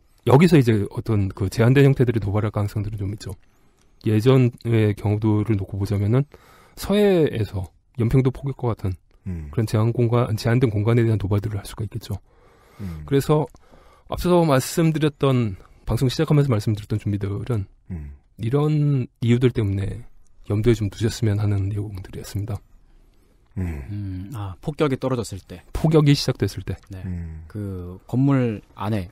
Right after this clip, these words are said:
Speaker 3: 갇혔을 때.
Speaker 2: 음.
Speaker 3: 살아남는 방법.
Speaker 2: 네.
Speaker 1: 그 정도 기억하고 계시면은 뭐,
Speaker 2: 음.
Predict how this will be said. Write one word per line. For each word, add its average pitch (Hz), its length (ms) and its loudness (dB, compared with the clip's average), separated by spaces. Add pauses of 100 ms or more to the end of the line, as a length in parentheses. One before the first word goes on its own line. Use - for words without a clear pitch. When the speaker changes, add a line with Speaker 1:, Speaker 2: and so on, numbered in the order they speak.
(380)
Speaker 3:
갇혔을 - 420 -10
때. 85 140 -16 (140)
Speaker 2:
음. 117 180 2 (180)
Speaker 3:
살아남는 110 460 -2
방법. 85 300 -12 (200)
Speaker 2:
네. 85 240 -2 (160)
Speaker 1:
그 123 100 -4
정도 131 200 4
기억하고 113 340 0
계시면은 113 580 0
뭐, 107 180 -6
Speaker 2:
음. 73 60 -4